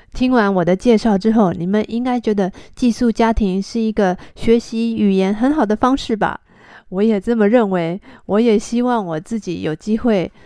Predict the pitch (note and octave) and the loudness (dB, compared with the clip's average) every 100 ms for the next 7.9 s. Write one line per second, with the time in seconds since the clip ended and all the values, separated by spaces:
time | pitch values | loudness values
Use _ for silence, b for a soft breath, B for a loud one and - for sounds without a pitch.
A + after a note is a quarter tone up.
0 | - F3 F3+ G#3 G3+ A3 G3 F3 E3 - | -10 -6 -2 0 2 2 0 0 -2 -2
1 | G#3 F3+ - D#3+ F3 - F3+ E3 D#3+ - | -2 -2 -2 0 0 0 -2 0 -2 -6
2 | F#3 F3 - F#3+ G#3+ - G#3 A3+ F#3+ - | -4 -2 0 0 0 0 2 4 2 0
3 | B B - G#3 G#3+ F#3+ F#3+ F#3 - A#3 | B B -2 0 0 -2 -2 -4 -2 -2
4 | G3+ G#3 F#3 F3+ F#3 F3+ F3+ - F#3 F3 | -2 -4 -2 -4 -4 -6 -10 -10 -8 -8
5 | - _ _ _ b b - - B3+ C4+ | -10 _ _ _ b b -14 -4 -2 0
6 | A#3+ G#3 G3+ F3 F3 - G#3+ G#3 F3 F#3+ | -2 -2 -2 -4 -2 -2 0 0 -2 0
7 | G#3 F3 - G3+ G#3 G#3 G#3+ F#3 E3+ | 0 -2 -6 -4 -4 -2 0 0 -4